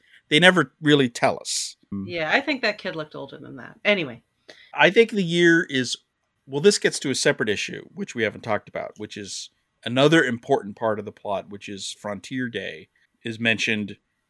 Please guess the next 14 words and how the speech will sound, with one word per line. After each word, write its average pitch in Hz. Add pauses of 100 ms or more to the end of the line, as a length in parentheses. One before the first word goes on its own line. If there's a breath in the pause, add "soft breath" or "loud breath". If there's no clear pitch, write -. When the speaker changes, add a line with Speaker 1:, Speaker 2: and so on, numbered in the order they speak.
Speaker 1:
fifty 131
times. 92
<laughs> -
So 117 (280 soft breath)
it's 135
obviously 104
important. - (460)
Speaker 2:
Yes. -
Speaker 1:
Frontiers 131
Day 117
is 117
a 107
new 143 (380)
Federation 98